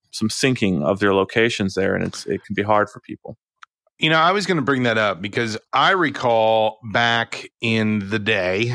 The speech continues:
Speaker 2: uh, and I wanna, I wanna date myself here, see how many other people can remember this, uh, Fantastic Contraptions, was the first V R game that I did any level of mixed reality. And I set up a green screen,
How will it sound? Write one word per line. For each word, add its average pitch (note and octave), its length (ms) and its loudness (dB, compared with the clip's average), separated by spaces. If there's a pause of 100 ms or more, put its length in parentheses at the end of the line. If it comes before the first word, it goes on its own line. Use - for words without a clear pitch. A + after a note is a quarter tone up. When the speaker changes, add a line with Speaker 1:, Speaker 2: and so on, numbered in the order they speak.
Speaker 2:
uh, G#2 560 2 (500)
and G#2+ 160 -6
I A2 220 2
wanna, G#2+ 280 2
I A2 40 2
wanna G#2+ 180 2
date B2+ 320 0
myself A2+ 400 0
here, A2 160 0
see B2 140 0
how A2+ 80 2
many G#2+ 220 2
other G#2 140 0
people G2+ 280 -4
can G#2 100 -4
remember G2+ 380 0
this, F2+ 180 -2 (380)
uh, G2+ 240 0
Fantastic G3 800 0
Contraptions, A#2 1120 -2 (680)
was A#2+ 420 2
the A2 160 0
first F3 580 0
V B2 380 0
R C3 260 2
game F#2+ 680 -6 (460)
that A2 540 0
I D3 420 4
did A#2+ 460 2
any A#2 260 0
level A2+ 380 2
of F#2+ 100 -4
mixed G#2+ 340 -2
reality. F2+ 580 -6
And F#2+ 120 -6
I G2+ 80 -2
set A#2 280 -2
up A#2+ 180 0
a G2+ 40 -4
green D#3 380 2
screen, C#3 720 0